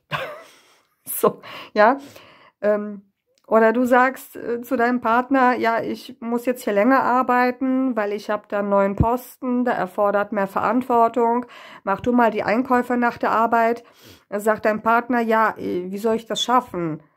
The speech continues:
Du machst das doch immer. Da musst du mir eine Einkaufsliste schreiben, damit ich mir das alles merken kann.“ Ja, also irgendwie stellt sich dieser Mensch hier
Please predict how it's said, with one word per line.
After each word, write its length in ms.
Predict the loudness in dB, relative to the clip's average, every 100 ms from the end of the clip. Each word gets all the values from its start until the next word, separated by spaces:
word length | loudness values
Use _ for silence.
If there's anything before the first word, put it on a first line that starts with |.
| _ _ _
Du 160 | 0 6
machst 320 | 6 4 -2
das 160 | -10 -8
doch 160 | -12 -10
immer. 520 | -8 -6 -4 -4 -4 -4
Da 80 | -2
musst 260 | -2 0
du 40 | 2
mir 80 |
eine 120 | 4 4
Einkaufsliste 840 | 2 0 0 0 -2 -4 -4 -8
schreiben, 840 | -8 -4 -2 -2 -2 -4 -4 -4
damit 260 | -2 0 0
ich 100 | -2
mir 100 | 0
das 220 | 2 2
alles 280 | 0 -2 -2
merken 420 | 2 2 2 -4 -6
kann.“ 300 | -4 -4 -6 -8 -2
Ja, 140 | -2 -4 -6
also 280 | 0 2 2
irgendwie 520 | 4 4 6 2 0
stellt 260 | -4 -4 -6
sich 140 | -6
dieser 260 | -12 -6 -4
Mensch 220 | -4 -6
hier 320 | -2 0 0